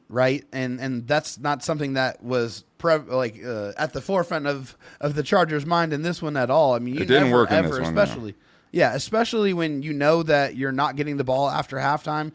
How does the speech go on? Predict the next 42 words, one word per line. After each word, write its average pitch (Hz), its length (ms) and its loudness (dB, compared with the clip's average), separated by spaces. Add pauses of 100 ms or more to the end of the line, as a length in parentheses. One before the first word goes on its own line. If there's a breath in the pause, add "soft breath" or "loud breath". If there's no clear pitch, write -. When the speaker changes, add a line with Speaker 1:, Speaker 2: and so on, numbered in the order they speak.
(360 soft breath)
Speaker 1:
You 196 120 -6
can't 185 440 -6
let 147 200 -2
them 123 180 -10
score 113 600 0 (240)
before 151 580 2
and 147 140 -4
get 156 180 -2
that 139 220 4
double 143 260 2
dip 127 220 0
opportunity. 131 580 -2
You 104 140 -8
just 160 200 -8
can't. 175 380 -8
You 123 100 -10
can't 156 380 -8
do 147 200 -2
that. 110 140 -2
Speaker 2:
Yeah. 90 160 4
Speaker 1:
And, 127 300 -8 (300 soft breath)
of 135 160 -8
course, 196 400 4
you 156 200 0
allow 147 340 4
a 139 60 2
ninety-six 160 760 -4
yard 160 300 4
drive 147 420 6
that 135 220 -4
turns 151 340 -4
into 139 300 -6
a 123 40 -4
touchdown. 151 680 -2 (300 soft breath)
And, 143 500 0 (200 soft breath)
you 143 120 -4
know, 143 100 2
that 160 180 2
first 175 300 -2
half 175 280 4
was 131 220 -2
just 127 300 -6